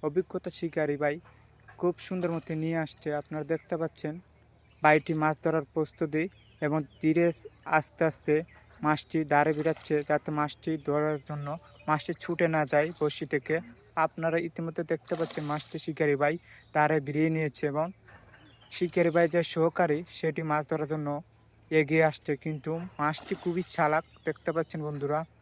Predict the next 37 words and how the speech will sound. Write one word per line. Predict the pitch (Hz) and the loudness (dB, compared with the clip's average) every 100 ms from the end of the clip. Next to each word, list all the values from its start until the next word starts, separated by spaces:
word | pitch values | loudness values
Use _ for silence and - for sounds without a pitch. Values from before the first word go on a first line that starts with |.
| _ _ | _ _
মাছটি | 151 156 - 180 175 | -4 -4 -2 0 2
এদিকে | - 170 175 185 175 | 2 0 0 -2 -2
সেদিকে | 170 156 151 151 143 | -4 -2 0 -2 2
যাওয়া | 151 147 175 - | 4 4 0 -6
শুরু | 156 147 | -8 -2
করেছে। | 160 - 143 135 | -2 0 -6 -2
বিশাল | 160 - 170 | -2 0 0
বড় | 170 170 | 0 0
সাইজের | 175 165 165 | -2 -2 -2
মাছ | 156 156 - | -4 -6 -4
তো, | 196 | -2
এই | 151 | -2
জন্য | 151 151 | -4 -4
এইসব | 147 143 147 143 - - - - | -2 -2 -6 -8 -10 -20 -20 -6
এরকমই | 165 156 - 147 143 | 2 2 2 -2 -2
হয়। | 120 127 - - _ - | -6 -12 -14 -20 _ -10
তো | |
দেখ-, | 175 190 - - | 2 2 2 0
দেখতে | 190 - - | -2 0 2
থাকেন | 208 180 | 2 4
বন্ধুরা, | 165 156 151 151 - | 0 2 0 -2 -2
সকালবেলার | 160 175 156 160 156 143 | 6 6 8 4 4 0
দৃশ্যটি | 147 - 170 147 143 - - - 175 | -8 -6 -4 -6 -8 -20 -20 2 2
অপরূপ | 180 175 170 - | 4 0 -2 -4
সুন্দর। | 170 160 143 143 - _ _ _ - | -4 -2 -2 -2 -6 _ _ _ 0
আর | 147 139 | 0 0
আমি | - 156 170 | 0 0 2
এখানে | 175 190 | 0 2
আসার | 180 165 180 175 | 2 4 4 6
আগেই | 156 151 170 | 6 2 -4
শিকারি | - 160 165 | -6 0 2
ভাই | 151 | 4
অনেকগুলো | 156 160 151 170 | 2 0 0 2
মাছ | 156 147 147 | 4 2 0
ধরেছে। | 165 160 - 151 165 - - - - | -2 -2 -2 -6 -6 -18 -20 -12 -4
ইতিমধ্যে | 175 202 202 190 185 | -2 0 0 4 2
আপনারা | 180 180 | 2 -6